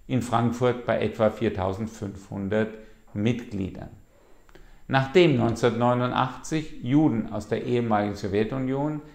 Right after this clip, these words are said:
die Ausreise ermöglicht wurde, hat sich durch die Zuwanderung in die Bundesrepublik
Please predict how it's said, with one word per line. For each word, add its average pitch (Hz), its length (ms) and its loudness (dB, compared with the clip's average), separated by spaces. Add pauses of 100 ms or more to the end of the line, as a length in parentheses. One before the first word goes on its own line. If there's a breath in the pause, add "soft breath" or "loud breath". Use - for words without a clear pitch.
(180 loud breath)
die 110 120 0
Ausreise 107 920 0
ermöglicht 95 800 -6
wurde, 117 440 -2 (340 loud breath)
hat 147 220 -2
sich - 240 0
durch 117 220 0
die 113 180 -6
Zuwanderung 110 720 0
in 110 140 -4
die 101 80 -2
Bundesrepublik 120 1080 -4